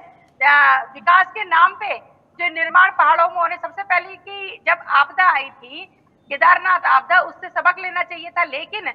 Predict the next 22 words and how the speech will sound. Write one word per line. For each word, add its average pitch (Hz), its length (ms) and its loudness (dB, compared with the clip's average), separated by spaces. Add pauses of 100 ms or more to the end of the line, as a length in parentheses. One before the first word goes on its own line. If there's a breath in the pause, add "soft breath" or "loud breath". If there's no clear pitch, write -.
(420 soft breath)
अब 339 160 4 (120)
तक 339 200 0
भी 349 220 -10
उस 320 300 -18 (140)
आपदा 277 420 0
से 339 160 -10
किसी 330 260 -16
ने 359 80 -12
सबक 320 360 -4
नहीं 254 260 -14
लिया। 294 300 0
और 349 580 4 (200)
प्रकृति 349 560 2
से - 140 -12
जिस 311 140 -16
तरह 359 180 -10
से 392 120 -14
छेड़छाड़ 349 640 0
की 349 220 -12
जा 277 200 0
रही 262 220 -8
है 254 120 -6